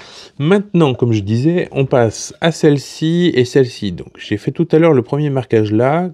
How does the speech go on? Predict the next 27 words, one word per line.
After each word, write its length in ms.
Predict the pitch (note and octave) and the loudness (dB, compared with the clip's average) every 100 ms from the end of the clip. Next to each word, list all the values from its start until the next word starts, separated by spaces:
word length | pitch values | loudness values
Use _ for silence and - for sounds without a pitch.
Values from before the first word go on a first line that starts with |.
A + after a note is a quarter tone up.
| _ | _
comme 180 | - B2 | -6 -6
si 160 | - B2+ | -4 -12
c'était 260 | - A#2 | -10 -6
n'importe 380 | A#2+ B2+ C3+ D3+ | -2 -2 -2 -2
lequel. 360 | B2+ - F2 - _ _ - _ _ - - - - - - - | -2 -2 -6 -6 _ _ -20 _ _ -20 -20 -20 -20 -20 -20 -2
Maintenant, 640 | C#3+ F3+ F#3 F#3+ G#3 A#3 F3 | 0 0 0 0 2 2 0
on 100 | C3+ | 0
va 160 | C3 C3+ | 2 2
marquer 580 | D#3 - - D#3+ F3 - G#2+ - - _ _ _ _ - - | 0 -4 -2 2 2 0 -10 -16 -20 _ _ _ _ -20 -6
ici. 500 | D3+ - A2+ C3 F#3 _ - - - - - - - _ _ _ _ _ - - - | -6 -4 -2 -2 -2 _ -20 -20 -20 -20 -20 -20 -20 _ _ _ _ _ -10 -10 -8
Alors, 220 | G#2 F#2 | -10 -6
avec 180 | G2+ G#2+ | -6 -2
l'autre, 200 | A2+ G2+ | 0 -2
ce 60 | - | -4
sera 120 | G2+ | -10
plus 140 | - | -10
facile. 500 | - G#2 - C#3 D3 - - - - | -8 -8 -4 -2 -2 -2 -18 -20 -10
On 80 | C3 | 0
va 140 | B2+ D#3+ | 2 4
marquer 320 | F3 - C#3+ | 0 0 2
là 280 | C#3 E3+ F#3 | 4 2 2
où 100 | C3+ | 2
là, 340 | C#3 C#3+ B2+ - | 2 4 2 0
on 200 | A2 G#2+ | -4 0
appuie 420 | C3 - C3 A#2 | -2 -2 -6 -6
très 280 | - - G#3+ | -8 -2 -2
peu, 400 | G#3+ B2+ C#3+ | 2 2 2